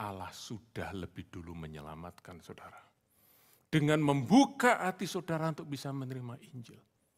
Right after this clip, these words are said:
Saudara-saudara, karena dengan pikiran kita sendiri, dengan pikiran kita sendiri,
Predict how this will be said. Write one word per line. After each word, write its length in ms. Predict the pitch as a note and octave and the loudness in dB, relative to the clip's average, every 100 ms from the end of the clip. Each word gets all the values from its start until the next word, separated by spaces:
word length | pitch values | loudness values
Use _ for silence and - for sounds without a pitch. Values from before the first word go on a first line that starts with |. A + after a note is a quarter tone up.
| _ _ _ _ _ _ _ _ _ _ _ - | _ _ _ _ _ _ _ _ _ _ _ -10
Saudara-saudara, 560 | F#3 E3+ F3+ E3+ E3 E3 _ _ _ | -6 -4 -2 -2 -4 -8 _ _ _
karena 240 | G3 G3 F#3+ | 8 10 10
dengan 400 | F3+ A3 D4 D4+ | 12 12 12 12
pikiran 400 | D4+ C#4+ C4+ B3 | 10 12 12 12
kita 240 | B3 A#3+ | 6 4
sendiri, 400 | A#3 A3 G#3 D#2+ - _ _ _ _ _ | 4 2 0 -4 -12 _ _ _ _ _
dengan 320 | A3 C4 B3+ | 12 12 12
pikiran 320 | C#4 B3+ B3 | 8 8 4
kita 240 | A#3 A#3 | 4 0
sendiri, 320 | G3 F3 A2 | -2 -4 -8